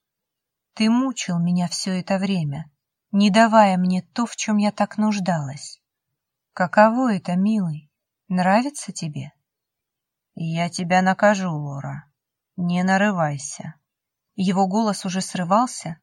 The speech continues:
и был похож на рычание, но он продолжал неподвижно лежать, позволяя мне делать всё, что я задумала.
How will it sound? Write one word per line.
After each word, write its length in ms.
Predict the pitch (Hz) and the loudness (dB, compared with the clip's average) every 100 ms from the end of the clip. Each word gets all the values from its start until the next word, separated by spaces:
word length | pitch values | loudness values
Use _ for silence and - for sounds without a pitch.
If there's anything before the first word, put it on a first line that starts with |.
| _ _ | _ _
и 120 | 190 | -2
был 200 | 170 220 | 0 0
похож 420 | - 220 233 - | 0 -2 -2 -2
на 120 | 226 226 | -2 -2
рычание, 720 | 240 - 214 165 131 147 - _ _ _ _ - | -2 0 0 0 -6 -10 -18 _ _ _ _ -2
но 300 | 180 180 190 | 0 2 2
он 180 | 247 - - | 0 -6 -2
продолжал 520 | 185 180 202 226 247 | 2 4 4 2 0
неподвижно 640 | 233 220 196 226 208 220 | 0 0 0 0 0 0
лежать, 580 | 214 226 175 139 - _ _ _ _ | 0 -2 -4 -6 -8 _ _ _ _
позволяя 580 | 202 185 226 214 190 160 | 0 2 2 2 0 0
мне 220 | 165 170 | -2 -2
делать 300 | 175 165 165 | -4 -6 -6
всё, 220 | - 202 | -8 -8
что 200 | 180 - | -6 -6
я 160 | 185 180 | -4 -2
задумала. 680 | 180 185 165 135 127 135 | -2 -2 -2 -6 -8 -12